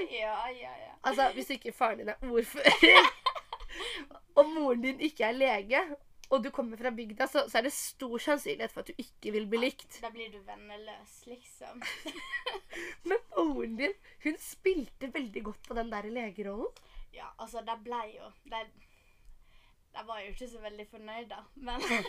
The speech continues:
Speaker 1: <laughs> de hadde jo ikke noe annet valg
Speaker 2: De
Speaker 1: enn
Speaker 2: må
Speaker 1: å
Speaker 2: være
Speaker 1: spille
Speaker 2: veldig
Speaker 1: med.
Speaker 2: vant.
Speaker 1: <laughs> Ja, altså, det er ikke første pranken jeg har tatt på deg.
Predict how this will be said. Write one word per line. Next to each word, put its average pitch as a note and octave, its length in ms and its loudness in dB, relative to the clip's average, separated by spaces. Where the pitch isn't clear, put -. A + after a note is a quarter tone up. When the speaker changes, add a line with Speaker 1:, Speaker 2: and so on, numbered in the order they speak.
Speaker 1:
<laughs> A4+ 380 4
de E4+ 80 12
hadde E4 320 4
jo C4+ 80 0
ikke - 180 2
noe C#5 220 8
annet - 420 0
valg C#4+ 460 0
Speaker 2:
De D#4+ 580 0
Speaker 1:
enn D4+ 80 4
Speaker 2:
må D#4+ 120 -4
Speaker 1:
å D#4+ 40 6
Speaker 2:
være D4 220 4
Speaker 1:
spille E4 120 2
Speaker 2:
veldig C4 340 2
Speaker 1:
med. A3+ 80 -2
Speaker 2:
vant. D#4 580 2
Speaker 1:
<laughs> - 120 0
Ja, - 220 -16
altså, A3 260 -10
det A3+ 100 -6
er C4+ 80 -4
ikke C#4 180 -10
første B3 380 -14
pranken G#3+ 500 -12
jeg G#3 80 -8
har G#3+ 120 -8
tatt A3+ 260 -20
på A3 180 -12
deg. C#4 220 -4